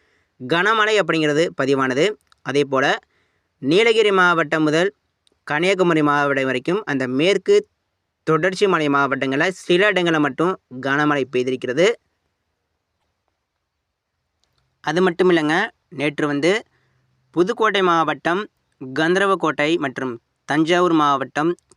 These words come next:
தெற்கு பகுதியில பார்த்தீங்கன்னா, கனமழை அப்படிங்கிறது சில இடங்கள்ல மட்டும் பதிவானது. இது வந்து நம்ம முன்னாடியே சொல்லிட்டோம். அடுத்து, இன்றைக்கு பார்த்தீங்கன்னா, நம்ம தமிழகத்துல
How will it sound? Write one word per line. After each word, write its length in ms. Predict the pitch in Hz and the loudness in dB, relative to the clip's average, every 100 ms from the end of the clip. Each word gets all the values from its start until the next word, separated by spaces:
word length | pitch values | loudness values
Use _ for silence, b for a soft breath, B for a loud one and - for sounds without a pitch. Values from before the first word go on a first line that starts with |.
| _ | _
தெற்கு 300 | 147 151 147 | -6 -4 -2
பகுதியில 240 | 139 131 120 | -2 -2 -4
பார்த்தீங்கன்னா, 400 | 120 120 131 202 - _ _ _ _ - 123 | -6 -4 -2 -4 -6 _ _ _ _ -20 -8
கனமழை 520 | 135 165 208 202 202 | -4 0 0 0 -2
அப்படிங்கிறது 560 | 185 151 143 131 143 190 - _ _ - | -2 -2 -2 -2 0 -2 -4 _ _ -20
சில 460 | 131 - 170 202 | -20 -2 2 2
இடங்கள்ல 280 | 180 170 160 | 2 0 0
மட்டும் 380 | 143 127 175 190 135 | -2 -2 -4 -4 -4
பதிவானது. 520 | 135 127 123 147 220 - _ _ _ _ _ _ _ _ _ _ _ _ _ _ _ _ _ _ | -4 -4 -2 -2 -2 -6 _ _ _ _ _ _ _ _ _ _ _ _ _ _ _ _ _ _
இது 180 | - 156 | -4 -2
வந்து 180 | 156 175 | 0 2
நம்ம 200 | 190 165 | 2 0
முன்னாடியே 420 | 143 151 160 170 165 | 0 -2 0 0 -2
சொல்லிட்டோம். 360 | 139 135 156 208 _ _ _ _ _ _ _ _ _ _ _ _ _ _ _ _ _ _ _ | -6 -2 -2 -4 _ _ _ _ _ _ _ _ _ _ _ _ _ _ _ _ _ _ _
அடுத்து, 640 | - 147 180 202 202 208 - - | -6 -4 -2 2 2 0 -6 -14
இன்றைக்கு 600 | 135 160 196 202 185 165 | -2 0 2 0 2 0
பார்த்தீங்கன்னா, 340 | 147 139 147 | -2 -2 0
நம்ம 160 | 160 139 | 0 0
தமிழகத்துல 640 | 127 131 131 123 131 170 | -2 -4 -6 -6 -4 -4